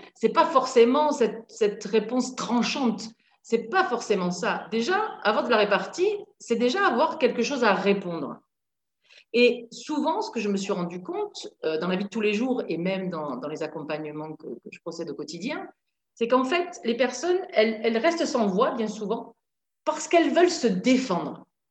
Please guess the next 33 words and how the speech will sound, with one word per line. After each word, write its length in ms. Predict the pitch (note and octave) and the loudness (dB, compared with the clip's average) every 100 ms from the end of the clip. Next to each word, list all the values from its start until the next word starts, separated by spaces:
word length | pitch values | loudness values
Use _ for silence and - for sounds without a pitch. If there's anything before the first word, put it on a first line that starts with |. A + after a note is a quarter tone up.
| _ _ _ - | _ _ _ -2
parce 200 | C#4 - | -2 2
qu'elles 160 | D4+ | 0
se 80 | D4+ | 0
sentent 220 | - C#4+ | 0 2
attaquées, 600 | C4+ C4 B3 - G3+ G3+ - | 4 4 2 6 6 4 -2
soit 200 | - B3 | 0 2
dans 200 | A#3+ G#3+ | 4 2
un 60 | G3+ | 0
contexte 580 | G#3+ G3+ G#3 G#3 - | -2 0 0 0 -4
stressant, 540 | G3+ - A#3+ A3 F#3+ F#3 | -8 -4 -2 0 -2 -2
soit 160 | A3 | -2
par 140 | G3+ G3+ | 0 2
une 120 | G3+ | 2
phrase 380 | - - G#3 G#3 | 0 2 2 2
stressante, 420 | - C4+ A3 A3 | -2 -2 -2 -2
soit 120 | B3 | 0
par 100 | B3 | 2
une 200 | A#3+ G#3+ | 2 2
personne 500 | D#4 D4 - A#3+ A#3 | 4 2 2 2 2
stressante, 520 | A#3 - A#3 A3 G#3 | 0 -4 -4 -4 -4
enfin 160 | G#3 G#3 | -2 0
bref, 200 | A3+ A3+ - - _ _ _ _ _ _ _ | 0 0 -6 -18 _ _ _ _ _ _ _
différentes 580 | G3+ A3 G#3 E3+ E3+ E3+ | -8 -2 0 0 -2 -6
possibilités. 600 | F3+ F3+ F3 F3 F#3 F4 - - - - - | -8 -6 -8 -8 -6 -6 -8 -18 -20 -20 -6
Et 100 | - | -2
du 120 | A#3+ D4+ | 0 4
coup, 160 | G#4 A#4 - - - _ _ _ | 8 8 4 -8 -14 _ _ _
souvent, 360 | - F4+ G#4 | 2 2 2
on 20 | |
cherche 340 | F4+ - G#4+ F4+ | 0 2 2 2
à 60 | |
se 120 | C4+ B3+ | 0 0
défendre. 720 | F#3 - - G#3+ F3 C3 | 0 0 0 0 -2 -4